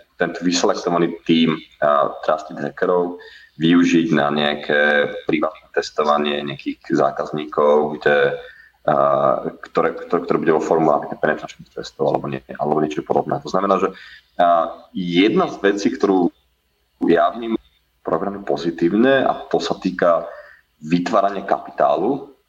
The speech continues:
je to, že tí registrovaní ľudia, tí hackeri po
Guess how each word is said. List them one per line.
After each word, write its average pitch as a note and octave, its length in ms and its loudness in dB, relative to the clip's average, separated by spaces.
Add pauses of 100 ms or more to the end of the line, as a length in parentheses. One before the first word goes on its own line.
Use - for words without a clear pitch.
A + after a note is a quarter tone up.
(140)
je F2 240 0
to, G2 140 2 (180)
že E2+ 160 2 (1300)
tí F2+ 400 4
registrovaní F#2+ 640 -2
ľudia, E2 400 2
tí F2 160 -10
hackeri F2 380 -2
po - 100 -6